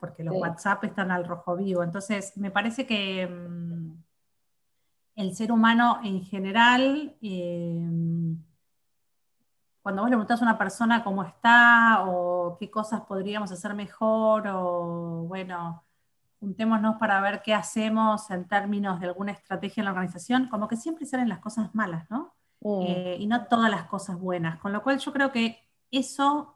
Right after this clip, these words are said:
Speaker 1: es algo bastante común del ser humano, eh, y que se mantiene, y lamentablemente la virtualidad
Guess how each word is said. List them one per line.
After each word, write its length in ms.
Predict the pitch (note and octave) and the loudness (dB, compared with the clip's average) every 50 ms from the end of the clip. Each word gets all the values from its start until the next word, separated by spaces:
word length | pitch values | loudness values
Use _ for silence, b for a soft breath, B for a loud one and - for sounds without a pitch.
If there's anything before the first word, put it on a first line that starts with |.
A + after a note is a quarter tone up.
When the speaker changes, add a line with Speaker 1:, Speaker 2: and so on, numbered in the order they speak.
| - G3+ - _ - | -20 -20 -20 _ -14
Speaker 1:
es 180 | G#3+ F#3 - - | -14 -10 -6 -6
algo 200 | G#3+ G#3+ G#3+ G#3 | -2 0 0 0
bastante 760 | G3 F#3 F#3 - - G3 G3 F#3+ F#3 G3 F#3+ F3+ F3 F3 E3+ | 0 -2 -4 -6 -6 -4 -4 -4 -4 -6 -6 -4 -4 -6 -4
común 380 | - E3+ F3 F3+ F#3+ G3+ G#3 | -6 -6 -6 -4 -6 -6 -6
del 160 | G3 G3 F#3 | -6 -6 -8
ser 200 | F#3 - G3+ F#3 | -8 -8 -8 -4
humano, 580 | G3 G#3 A3+ A#3 A#3 A#3 A#3 A#3+ B3+ C#4 C4+ b b b b b b b _ _ _ _ | -2 0 2 2 2 2 2 2 2 0 -2 b b b b b b b _ _ _ _
eh, 1160 | - G3+ F#3+ F#3+ F#3 F3+ F3+ F3+ F3 F3 F3 F3 F3 F3 E3+ E3+ E3+ E3+ E3+ E3 E3 E3 E3 - | -10 -8 -6 -4 -2 0 0 0 0 0 0 0 0 0 -2 -4 -4 -4 -4 -4 -6 -8 -8 -10
y 80 | G3 | -10
que 100 | - F#3+ | -8 -10
se 140 | F3+ - G3 | -8 -8 -6
mantiene, 720 | F#3 F3+ F3 F3+ F#3 - A3+ A#3 A3 G#3 G3+ G#3 G#3 G#3+ G#3 | -4 -4 -4 -4 -4 -2 0 0 0 0 0 -2 -2 -4 -4
y 200 | G3+ - G#3 F#3+ | -6 -8 -8 -8
lamentablemente 840 | F#3+ F3+ F3+ F#3 F#3 F#3 G#3+ A3 A3 A3+ A3+ A3 A3 A3+ A3+ A#3+ | -8 -6 -8 -10 -6 -2 0 0 2 2 4 4 4 2 2 2
la 140 | A3+ G3+ F#3+ | 0 -2 -2
virtualidad 1120 | F#3 F#3 F3+ - _ F#3+ F#3 F3+ F3+ F3+ F3+ F#3+ G3+ G#3+ A3 A3 A3 A3 A3+ A#3 B3 A#3+ | -2 -4 -8 -10 _ -4 -2 -2 -2 -2 -2 0 2 4 4 4 4 4 2 0 0 -2